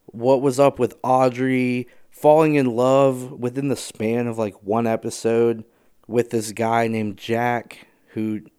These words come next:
flies a private jet? That's about all we know about him. And he's an ecologist or something. It just felt like they threw all these random plot lines in there that was just filler because they didn't know what else to do.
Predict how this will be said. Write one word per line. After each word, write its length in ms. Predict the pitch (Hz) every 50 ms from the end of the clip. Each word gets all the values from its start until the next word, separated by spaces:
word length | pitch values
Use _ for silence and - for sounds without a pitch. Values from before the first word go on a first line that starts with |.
| _ _ _ _ _ _
flies 400 | _ - 110 107 110 107 104 101
a 60 | 110
private 400 | - - 110 110 110 104 107 -
jet? 380 | - - 107 113 113 110 - -
That's 200 | 107 95 - -
about 240 | 98 104 107 107 107
all 160 | 107 107 107
we 80 | 107
know 240 | 107 110 113 113 113
about 320 | 113 98 113 113 113 113 113
him. 220 | 113 113 113 113 _ _ - - _ _ _
And 100 | 104 107
he's 180 | 110 101 95
an 100 | 107 110
ecologist 800 | 98 110 - - - 107 110 110 113 107 107 113 113 110 - -
or 60 | 113
something. 540 | - - 120 117 120 - - 120 120 120 110 - _ - _ _ _ _ _ -
It 80 | 143
just 180 | 156 151 - -
felt 140 | 190 196 196
like 180 | 190 180 156
they 300 | 147 160 151 139 127 - - - _ _ _ _ -
threw 280 | - 147 160 175 165
all 120 | 151 139 139
these 200 | 139 135 113 104
random 540 | 101 101 123 127 139 147 151 147 139 127 113
plot 340 | - - 127 127 131 -
lines 360 | - 131 131 131 123 117 101 113
in 180 | 117 110 113
there 360 | 117 113 113 110 107 107 98 _ _ _ _ _ _ _
that 80 | - 117
was 120 | 123 113
just 240 | 110 117 - - -
filler 560 | - _ - 139 139 135 123 117 113 110 110
because 300 | 98 107 101 - 120 107
they 80 | 113 110
didn't 220 | 113 123 117 107
know 100 | 120 117
what 160 | 113 113 110
else 220 | 113 113 113 113 -
to 120 | - 110
do. 540 | 104 98 107 113 113 113 110 107 104 110 113